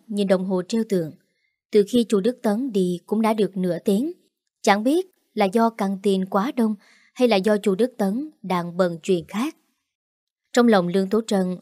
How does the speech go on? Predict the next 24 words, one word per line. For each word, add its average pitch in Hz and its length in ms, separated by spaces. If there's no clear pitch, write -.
luôn 247 200
tồn 190 300
tại 165 300
một 214 200
nỗi 196 160
sợ 180 380
vô 240 160
hình, 196 320
sợ 196 240
rằng 185 460
nếu 262 160
để 190 220
Chu 185 120
Đức 196 200
Tấn 208 340
đi 180 240
quá 196 200
lâu 202 280
sẽ 226 200
không 285 200
còn 185 240
gặp 185 200
lại 175 260
nữa. 185 340